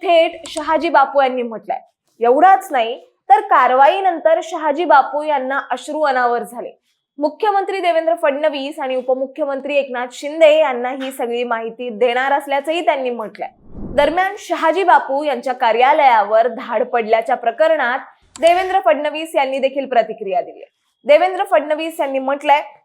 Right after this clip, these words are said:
की सत्तेत आहे की बाहेरून आहे यावर धाड ठरत नसते, माझीही गाडी तपासली जाते,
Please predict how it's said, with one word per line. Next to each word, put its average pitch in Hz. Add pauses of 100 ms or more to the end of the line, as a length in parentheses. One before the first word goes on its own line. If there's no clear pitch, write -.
(100)
की 370
सत्तेत 370
आहे 285
की 302
बाहेरून 285
आहे 262
यावर 247
धाड 240 (180)
ठरत 277
नसते, 240 (420)
माझीही 269
गाडी 339
तपासली 302
जाते, 208